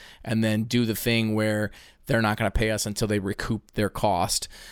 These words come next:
Um, but there's no risk to us,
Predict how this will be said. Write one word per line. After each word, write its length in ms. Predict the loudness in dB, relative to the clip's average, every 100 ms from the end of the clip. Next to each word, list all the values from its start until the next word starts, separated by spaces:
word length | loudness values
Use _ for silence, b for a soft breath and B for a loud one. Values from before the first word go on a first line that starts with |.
| B B -6
Um, 300 | -6 -6 -4
but 140 | -2 2
there's 200 | 2 2
no 240 | 4 4
risk 480 | 4 4 2 0 -2
to 140 | -4 0
us, 480 | 2 4 2 2 0